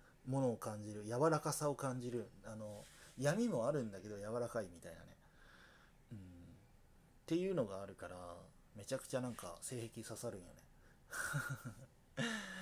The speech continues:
<laughs> で、性癖に刺さるんだけど、まあまあ、今までまあ、こう、紹介はしてきたけど、その、ちゃんと切り抜きとか作ったことなかったから、まあ、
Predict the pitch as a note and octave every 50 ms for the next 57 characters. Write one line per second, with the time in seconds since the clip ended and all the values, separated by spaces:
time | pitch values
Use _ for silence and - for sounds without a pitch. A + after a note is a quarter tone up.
0 | F3+ D#3 - C#3+ D#3 D#3+ C#3 - F#3 F#3 F#3 F#3+ G3 F#3+ D#3+ F3+ E3 F3+ F#3 F3+
1 | F3 E3+ C#3 A2+ A2 G#2+ - G#2 C3 D#3 D3+ D#3+ D#3+ D3+ C3 A#2+ B2+ B2 A#2 A#2
2 | B2+ D3 D#3 E3 E3 C#3+ A#2+ A2+ B2+ B2 A2+ G#2+ - A#2+ A#2 A2+ A2+ A2+ A2+ A2
3 | A2+ G#2+ - - D#3+ E3+ D#3+ - E3 D#3+ D#3+ D#3 - - E3 D#3 - - A#2+ -
4 | F#2+ F#2 G2+ G2+ G2+ F#2+ F#2+ - - - - - - - - - - - - -
5 | A2 G#2+ G#2 G2+ G2+ G2 G2 G2 G2 G2 - B2+ B2+ B2 - A#2+ A#2 A2+ A2+ A2
6 | A2 A2 A2 A2+ - - C3 C#3+ D3+ D3+ - - D3+ A#2+ G2+ - - - C3+ -
7 | - A2 F#2+ F2+ - F#2+ G2 F#2+ F#2 F2 - - E2+ E2+ F2 F2 F2+ A2+ C3 B2
8 | - -